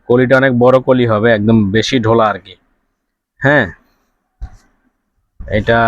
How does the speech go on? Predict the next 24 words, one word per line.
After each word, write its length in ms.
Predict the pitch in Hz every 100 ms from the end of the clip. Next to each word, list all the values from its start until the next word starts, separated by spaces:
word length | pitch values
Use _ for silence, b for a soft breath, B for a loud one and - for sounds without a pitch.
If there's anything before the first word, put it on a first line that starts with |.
| 113 - -
প্রথমে 340 | 127 117 131 135
লম্বার 460 | 127 127 127 131
দিক 140 | 123 123
থেকে, 460 | - 127 135 147 - -
এ, 140 | 110 110 107 104 90 - - 131 -
ছয় 260 | - 127 135
ইঞ্চি 280 | 127 143
ধরে, 400 | 117 120 120 143 - _ _ _ _ _ _ _ _ _ _ _ _ _ _ _ _ _ _
এ, 280 | - 101 78
ওটা 160 | 117 127
কোমর, 340 | 127 131 135 127
এ, 220 | 117 110
কোমর 320 | 107 120 127 131
পাটের 240 | 131 131
জন্য 260 | 135 139 143
ছয় 220 | 135 123
ইঞ্চি 180 | 123 131
বাদ 220 | 123 123
দিয়ে 240 | 117 139 156
সাড়ে 280 | 123 120
ঊনচল্লিশ 360 | 131 123 131 131
ইঞ্চিতে 320 | 131 127 131
দাগ 180 | 120 117
দিলাম। 300 | 101 98